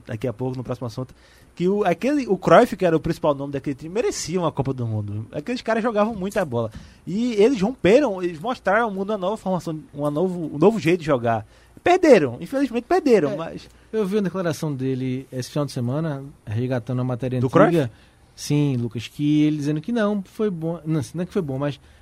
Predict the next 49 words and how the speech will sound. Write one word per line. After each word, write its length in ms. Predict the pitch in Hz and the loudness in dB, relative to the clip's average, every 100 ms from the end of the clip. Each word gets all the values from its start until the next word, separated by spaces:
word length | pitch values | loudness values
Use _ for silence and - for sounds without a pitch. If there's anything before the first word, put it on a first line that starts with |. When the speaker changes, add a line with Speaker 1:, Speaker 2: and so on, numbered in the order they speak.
| - | -8
Speaker 2:
a 60 | 143 | -2
gente 200 | 170 180 | -2 0
não, 380 | 190 185 165 143 | 0 0 0 -2
não 100 | 147 | 0
ganhou, 400 | 147 139 180 214 | 2 4 4 2
mas 140 | 185 | 0
pelo 140 | 190 180 | -4 -4
menos 140 | 185 | -6
ficou 380 | - 185 151 160 | -8 -8 -4 -2
na 120 | 160 | -4
história 520 | - 147 156 175 175 151 | -6 -6 -6 -6 -10 -8
lembrado 560 | 165 151 139 165 185 | -6 -2 -2 -2 -4
por 140 | 185 190 | -6 -6
uma 80 | 170 | -4
seleção 360 | 185 - 180 | -4 -2 -2
que 240 | 170 185 156 - _ | -2 -6 -6 -12 _
foi 100 | 175 | 2
muito 180 | 208 196 | 2 2
bem 220 | 170 196 | -2 0
e 20 | |
não 140 | 202 208 | 0 -2
ganhou, 420 | 214 180 170 120 - | -2 0 0 -2 -8
entendeu? 200 | 135 143 | -14 -12
Assim, 120 | 160 | -6
Speaker 1:
É. 380 | 302 294 294 254 - _ - | -2 0 0 -2 -8 _ -10
Speaker 2:
e 80 | 170 | -4
também 240 | 190 185 208 | 0 2 4
a 60 | |
Holanda, 420 | 196 202 214 180 170 175 | 4 2 0 -2 -6 -4
é, 400 | 170 160 151 123 - - _ _ 139 | 0 2 0 -2 -12 -20 _ _ -10
um 60 | |
país 220 | 120 160 160 | -2 -2 0
tão 100 | 196 | -4
pequeno, 500 | 202 180 202 214 202 | -4 -2 0 0 -2
já 80 | |
chegou 180 | 180 190 | -4 -4
em 40 | 180 | -2
três 240 | 190 202 | 0 -2
finais, 640 | - 185 190 185 135 117 - | -2 -4 -2 0 -2 -6 -12
né? 180 | 143 151 | -12 -10
Speaker 1:
Sim. 280 | 156 175 165 | -10 -8 -8
Speaker 2:
Então, 160 | 170 180 | -8 -10
assim, 180 | 185 143 | -10 -12
mas 140 | 170 196 | -10 -6
eu 60 | |
acho 120 | 196 - | -6 -4
que 60 | |
é 40 | 202 | -2
mais 320 | 175 180 | 0 0